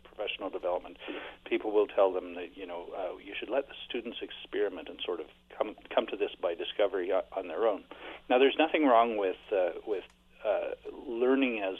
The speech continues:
discovery. The student, you know, is given an experiment, they have a bunch of boxes or tiles or squares or, or, uh, or rods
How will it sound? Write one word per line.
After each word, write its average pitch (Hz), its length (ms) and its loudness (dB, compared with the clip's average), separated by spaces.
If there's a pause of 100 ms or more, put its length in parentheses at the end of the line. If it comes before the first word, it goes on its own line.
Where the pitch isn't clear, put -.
discovery. 90 760 -4
The 80 60 -8 (120)
student, 85 320 -12 (140)
you 92 100 -14
know, 82 180 -14
is 87 140 -20
given 87 300 -8
an 82 100 -16
experiment, 101 840 -2
they 90 160 -8
have 80 200 -8
a 78 80 -20
bunch - 220 -8
of 76 120 -14 (1120)
boxes 104 500 2
or 87 100 -8
tiles 113 580 4
or - 100 -6 (140)
squares 104 480 0
or, 92 200 -2 (500)
or, 87 340 0 (120)
uh, 90 400 -4
or 95 280 0 (100)
rods 110 400 6